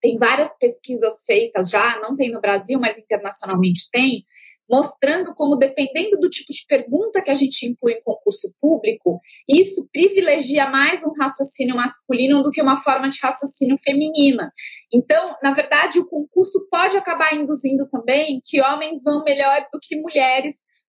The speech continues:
nesses concursos. E a consequência disso é que, é, como, como a gente falou no começo, né, a gente tem muitas mulheres no serviço público,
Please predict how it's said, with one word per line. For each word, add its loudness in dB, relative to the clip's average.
nesses -2
concursos. -2
E 0
a 0
consequência -2
disso 0
é 2
que, 2
é, 4
como, 0
como -4
a -4
gente -6
falou 2
no -12
começo, -4
né, 0
a -2
gente -2
tem 0
muitas 2
mulheres 2
no -20
serviço -4
público, -4